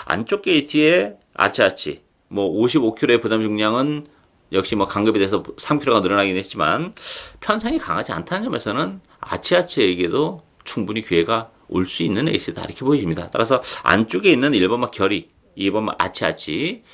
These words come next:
요런 마필들이 배당에 대한 메리트를 가지고 있는 마필들이다, 이렇게 정리하겠습니다. 육 경주 혼합 사 등급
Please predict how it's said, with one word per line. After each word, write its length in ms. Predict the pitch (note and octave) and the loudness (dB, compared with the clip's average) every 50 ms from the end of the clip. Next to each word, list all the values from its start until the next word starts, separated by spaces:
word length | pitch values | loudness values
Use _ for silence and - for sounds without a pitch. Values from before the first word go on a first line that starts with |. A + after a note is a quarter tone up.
| - _ - | -20 _ -6
요런 220 | E2+ F2 B2+ D3+ | -2 0 0 2
마필들이 720 | E3 A2 E2 - - G2+ E2 F2 F2+ A2+ C#3 E3 F3 F#3 - _ _ - _ | 2 0 0 0 -4 -6 -4 -4 -4 -2 -2 -4 -4 -6 -12 _ _ -18 _
배당에 340 | - E2+ D#2+ F#2 F#2+ F#2 F2 | -6 -4 -2 -2 -2 -2 -2
대한 220 | E2+ E2+ F2 E2+ | 0 0 0 -2
메리트를 640 | D#2+ D2+ - E2 - - F#2 G2 B2 C3+ C3+ - - _ _ _ _ _ | -4 -6 -6 -8 -10 -6 -4 -2 -2 -2 -4 -6 -10 _ _ _ _ _
가지고 340 | - - - - F#2 G#2 | -8 -8 -8 -8 -6 -6
있는 160 | A#2+ B2+ D3 C#3 | -4 -4 -2 -4
마필들이다, 640 | - - - - F2+ D#2 D#2+ - - - D2+ - _ _ _ _ _ | -4 -4 -6 -8 -8 -8 -8 -8 -8 -10 -10 -10 _ _ _ _ _
이렇게 140 | - E2 E2 | -8 -8 -6
정리하겠습니다. 880 | - E2 E2 D#2+ D#2+ D2+ D2+ D2+ - - D2 - C#2 - E2+ A2+ D#3 F3 - - - - - - - - - - - - - - - - - - - - - - - - - - - - - - - - - - - - - - - - - - - - - - - - - - - - - - - - - - - - - - - - - - - - - - - - - - - - - - - - - - - - - - - - - - - - - A2+ | -4 -4 -4 -4 -2 -4 -6 -6 -6 -8 -6 -6 -4 -2 0 -2 -2 -2 -6 -12 -18 -18 -18 -20 -20 -20 -20 -20 -20 -20 -20 -20 -20 -20 -20 -20 -20 -20 -20 -20 -20 -20 -20 -20 -20 -20 -18 -18 -16 -16 -16 -16 -16 -14 -12 -12 -12 -12 -14 -16 -16 -16 -12 -2 -2 -2 -2 -2 -8 -10 -12 -16 -16 -16 -14 -8 -8 -8 -6 -6 -6 -6 -6 -6 -8 -10 -6 -6 -6 -6 -8 -12 -12 -14 -14 -16 -18 -18 -18 -18 -18 -18 -18 -16 -14 -14 -14 -14 -16 -4 2 2
육 120 | A#2+ A#2 | 4 6
경주 240 | - E3 D3+ D3+ C#3 | 8 8 8 8 8
혼합 240 | B2+ - D#3 D3 D3 | 8 8 6 6 6
사 240 | - - - D#3+ D3 | 4 4 4 4 4
등급 540 | C#3+ D3+ D3+ D3+ D#3 E3+ G#3 G#3 - - _ | 6 6 6 6 6 6 4 4 2 -8 _